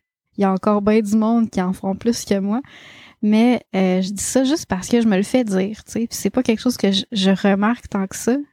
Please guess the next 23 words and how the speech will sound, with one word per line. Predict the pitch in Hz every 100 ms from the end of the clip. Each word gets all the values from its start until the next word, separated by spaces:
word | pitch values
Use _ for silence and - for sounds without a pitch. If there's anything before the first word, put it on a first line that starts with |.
| _
mais | 208 196 240 -
je | 208
me | 196
fais, | 202 226 226 - -
je | 214
me |
le | 196
fais | 202 208
dire | 226 330
souvent. | - - 214 214 247 240 _
Il | 220
y |
a | 202
des | 196
gens | 208 277
qui | - 208
me | 190
disent, « | 214 233 240 - - _ _ _ _ _ _ _ _ _ -
Wow, | 196 254 247
mais | 208 196
j'a-, | 190 190
j'arrive | 196 190 190
pas | - 285 262